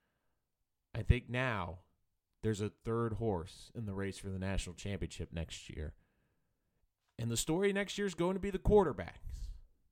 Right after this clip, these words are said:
And it should be, 'cause there's a lot of great ones. But there's a great redemption story coming out of Oklahoma. And if Jalen Hurts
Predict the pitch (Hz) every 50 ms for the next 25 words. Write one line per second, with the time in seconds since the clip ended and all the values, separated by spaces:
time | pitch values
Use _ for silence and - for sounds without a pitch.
0 | _ _ _ - 117 123 135 131 - - 190 185 123 104 90 85 - - - 95
1 | 82 92 98 90 92 87 95 110 139 151 135 143 143 139 - 95 87 78 - -
2 | - - - - - - - - _ _ _ _ _ _ _ _ _ _ _ _
3 | _ _ _ _ _ _ _ _ _ _ _ _ _ _ _ - - - - -
4 | 107 104 95 101 87 113 120 120 113 147 135 131 131 135 139 131 - 113 101 -
5 | - - 101 90 90 85 85 85 - - - - - _ _ _ _ _ - 113
6 | 110 104 104 107 107 104 110 110 107 110 110 107 - 120 113 110 113 104 95 78
7 | 78 - - - - - - - - - - _ _ _ _ _ _ _ _ -
8 | 90 87 82 - - 98 104 117 135 139 131 139 160 170 147 113 - - - -
9 | - - -